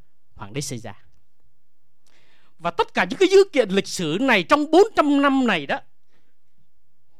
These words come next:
để cho thấy cái gì? Bốn trăm năm trời đất dường như là cách biệt. Một số người tin kính á,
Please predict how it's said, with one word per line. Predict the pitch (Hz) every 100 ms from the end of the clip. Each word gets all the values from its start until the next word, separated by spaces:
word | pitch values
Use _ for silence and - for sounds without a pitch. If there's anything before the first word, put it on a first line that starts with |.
| -
để | 139
cho | 147 202
thấy | 247
cái | 311
gì? | 165 - - - - -
Bốn | 208 359 -
trăm | 220 226
năm | 202 185
trời | 165 117
đất | 117 208 -
dường | 156 139 110
như | 170
là | 139
cách | - 240 -
biệt. | 139 98 - - - - - - - - - - - - -
Một | 180 165
số | - 254 311 349
người | 214 135
tin | - 254 247
kính | 269
á, | 311